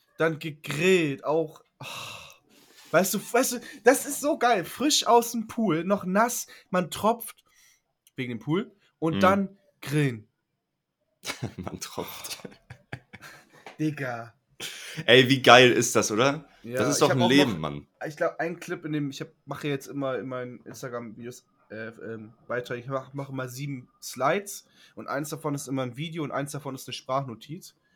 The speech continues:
Speaker 2: Mhm.
Speaker 1: und, und ein Bild von mir. Ähm, und ein Vi-, das Video, was da drin ist, ich glaub, die z-, die dritte, der dritt-, das dritte Video da drin,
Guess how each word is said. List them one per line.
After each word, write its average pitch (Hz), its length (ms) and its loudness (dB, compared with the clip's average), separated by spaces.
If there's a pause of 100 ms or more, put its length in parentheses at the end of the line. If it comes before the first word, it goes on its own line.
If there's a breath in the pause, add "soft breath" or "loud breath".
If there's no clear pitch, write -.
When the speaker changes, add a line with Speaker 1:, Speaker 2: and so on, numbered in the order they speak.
(120)
Speaker 2:
Mhm. 95 140 -2
Speaker 1:
und, - 400 -6
und 120 80 -10
ein 131 260 -2
Bild 135 200 -6
von 120 160 -8
mir. 147 340 -6 (880)
Ähm, 120 500 -4 (120)
und 123 200 -10 (460)
ein 131 240 -8
Vi-, 131 80 -20
das - 200 -14
Video, 160 200 -8
was 165 140 -6
da 175 60 -8
drin 156 160 -12
ist, 147 80 -10
ich - 40 -18
glaub, 135 160 -10
die 131 120 -20
z-, - 300 -14
die 120 100 -20
dritte, 143 680 -6 (1200)
der 110 100 -16 (100)
dritt-, 143 300 -12
das 123 140 -12
dritte 147 280 -14
Video 147 300 -8
da 151 120 -8
drin, 139 420 -10